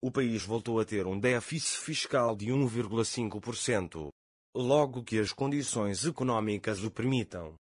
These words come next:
voltaremos aos saldos orçamentais positivos, porque desta forma as necessidades de endividamento do Estado diminuem e, com isso, as taxas de juro de mercado tenderão a diminuir.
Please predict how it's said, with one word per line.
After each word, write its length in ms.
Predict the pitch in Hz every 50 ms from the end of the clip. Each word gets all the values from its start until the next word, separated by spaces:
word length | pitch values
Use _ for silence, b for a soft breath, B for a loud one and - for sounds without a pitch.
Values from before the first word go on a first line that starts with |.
| _ - -
voltaremos 840 | 120 120 147 147 139 139 135 127 131 131 117 110 110 107 98 110
aos 260 | 117 110 104 101 -
saldos 540 | - - 131 117 107 104 95 85 104 95 98
orçamentais 800 | 135 135 127 120 - 143 135 131 127 120 - 117 98 98 92 90
positivos, 920 | - - 143 139 113 135 135 - 117 107 98 85 78 82 80 78 - - - _ _ _ -
porque 360 | - 143 135 120 - - 123
desta 360 | 127 131 123 110 - - 139
forma 600 | 123 - - 135 120 117 110 107 110 104 101 98
as 160 | 98 95 -
necessidades 920 | 135 151 151 139 - 143 123 - - 143 120 123 117 110 95 101 101 92
de 80 | 92 117
endividamento 840 | 123 131 131 131 151 135 139 151 127 139 135 135 123 117 107 - 113
do 100 | 98 110
Estado 540 | 120 - - - 160 151 143 143 123 123 127
diminuem 640 | 117 131 139 151 147 143 131 120 110 107 104 104 107
e, 240 | 113 107 92 78 - _ _ _
com 240 | - 143 147 147 156
isso, 480 | 147 117 - - - - 98 90 80 - _ _ _ -
as 160 | 107 104 -
taxas 480 | - 113 104 101 98 - - 95 92 101
de 100 | 113 123
juro 380 | 107 113 147 143 135 127 123
de 120 | 113 113 123
mercado 520 | 131 131 - - 120 104 98 87 104 104
tenderão 580 | - - 143 147 139 131 123 117 113 104 104 107
a 40 | 104
diminuir. 680 | 110 127 127 127 123 123 127 123 110 98 87 80 80